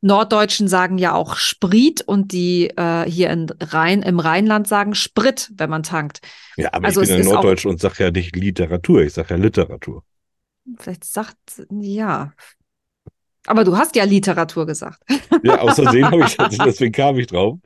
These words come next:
Speaker 2: Ich habe nämlich letztens gerade das Thema gehabt, ich sag, warum heißt, warum sagt man nicht Literatur, wenn es, es gibt in Liter und Literatur, klar hat das nichts mit der, mit dem Me-, Mengenmaß zu tun, aber fand ich komisch. Ähm,
Speaker 1: Ja.
Speaker 2: aber ich wollte ja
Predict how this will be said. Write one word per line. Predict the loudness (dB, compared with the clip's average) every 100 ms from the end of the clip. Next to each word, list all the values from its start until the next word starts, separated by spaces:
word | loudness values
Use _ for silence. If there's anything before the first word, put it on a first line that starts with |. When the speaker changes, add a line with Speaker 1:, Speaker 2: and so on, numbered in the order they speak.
| -20 -12 -2
Speaker 2:
Ich |
habe | 2
nämlich | 4 4
letztens | 2 0
gerade | 0 0
das | 2
Thema | 2 4
gehabt, | 4 2
ich | 2
sag, | -2
warum | -4 -6
heißt, | -6 -2
warum | 0 2
sagt | 0 0
man | -2
nicht | -2 -2
Literatur, | -4 -4 -2 -4 -6 -8 -2 0
wenn | 0 -4
es, | -4
es | -4 -4 -4
gibt | -6
in | -4
Liter | -4 -4 -4
und | -4
Literatur, | -4 -4 -4 -6 -4 -6 -8 -20 -16
klar | -10 -10
hat | -8
das | -6
nichts | -6 -4
mit | -2
der, | 0 0
mit | 0 -2
dem | 0 0
Me-, | -2 -2
Mengenmaß | 0 2 2 2 0 -2
zu | -6 -6
tun, | 0 2 4
aber | 2 0 -8 -20 -18
fand | -6 -4 -4
ich |
komisch. | 0 0 0 -4 _ -20 _ _ _ _ 0
Ähm, | 2 2 0 0
Speaker 1:
Ja. | 2
Speaker 2:
aber | 2
ich | 2
wollte | 2 4
ja | 4